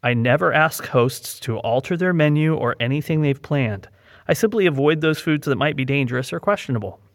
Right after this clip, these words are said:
For the food allergic out there or their caregivers, you might want to ask your primary care physician if you should carry a preloaded epinephrine injector, otherwise called an EpiPen. If your allergic reaction were to cause respiratory distress,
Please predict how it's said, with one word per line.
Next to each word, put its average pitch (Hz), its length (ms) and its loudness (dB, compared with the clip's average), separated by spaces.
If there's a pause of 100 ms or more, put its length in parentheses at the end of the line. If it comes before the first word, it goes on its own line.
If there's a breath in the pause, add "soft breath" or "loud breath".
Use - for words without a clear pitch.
(680)
For 147 160 2
the 151 100 -2
food 311 280 2
allergic 120 380 2
out 104 180 -2
there 117 380 -2
or 123 180 2
their 151 160 -2
caregivers, 123 720 0
you 127 60 -2
might 180 220 0
want 190 160 -4
to 147 80 -4
ask 147 240 0
your 135 80 -6
primary 131 440 0
care 123 280 0
physician 107 480 -4
if 104 160 -8
you 127 80 -2
should 120 200 -8
carry 131 280 0
a 170 80 0
preloaded 165 720 0
epinephrine 135 580 0
injector, 123 640 -4 (400 soft breath)
otherwise 123 400 2
called 117 260 0
an 110 120 -4 (100)
EpiPen. 110 520 -2 (760 soft breath)
If - 180 -4
your 151 120 4
allergic 170 420 0
reaction 143 520 2
were 120 140 0
to 117 80 -4
cause 151 320 0
respiratory 135 640 -2
distress, 131 600 -2